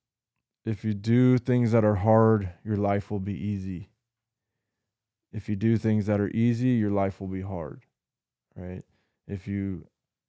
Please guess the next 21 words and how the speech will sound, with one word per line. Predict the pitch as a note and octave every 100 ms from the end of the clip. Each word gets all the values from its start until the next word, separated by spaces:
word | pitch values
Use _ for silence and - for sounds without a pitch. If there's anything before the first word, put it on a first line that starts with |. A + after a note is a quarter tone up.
| _ _ _
wake | - A2+ A2+ A2+
up | A2+ G#2+
and | G2
have | G#2 F2
discipline | G2 G2+ - - A2
in | G#2+ G2+
your | G2
life | G2 G2 G#2 F#2+
and, | F#2+ F2+ -
and | G2 F#2 G2
work | G#2 G#2 -
this | G#2+ G2
program | - A2+ G#2 G2+ G2+ G2+ G2
and | F#2 - -
cultivate | A#2 G#2+ A2 G#2 G#2+
a | G2+
relationship | F#2+ G2 G2+ G#2 G2+ G#2+ G2+
with | F#2+
your | F2+ G2+
higher | G2 G2
power, | G#2 G2 G2 G2 F2+